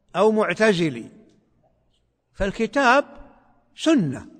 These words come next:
وهو يدس في تحقيقه،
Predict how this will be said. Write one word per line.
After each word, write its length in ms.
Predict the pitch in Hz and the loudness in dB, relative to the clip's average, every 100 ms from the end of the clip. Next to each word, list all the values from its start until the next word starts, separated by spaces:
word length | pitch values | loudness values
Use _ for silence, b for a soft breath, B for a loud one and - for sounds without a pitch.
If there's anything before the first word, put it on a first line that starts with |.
| _ b b b b _ _ _ - | _ b b b b _ _ _ -10
وهو 220 | 160 202 | -2 0
يدس 760 | 202 208 269 285 - - - - - _ _ _ _ _ _ _ _ _ _ _ _ | 2 2 0 -2 -2 -2 -2 -4 -16 _ _ _ _ _ _ _ _ _ _ _ _
في 380 | - 170 170 170 | -4 -2 -2 -4
تحقيقه، 1040 | 160 170 - 208 240 190 190 180 208 262 | -4 -8 -6 -2 -2 0 0 2 0 -2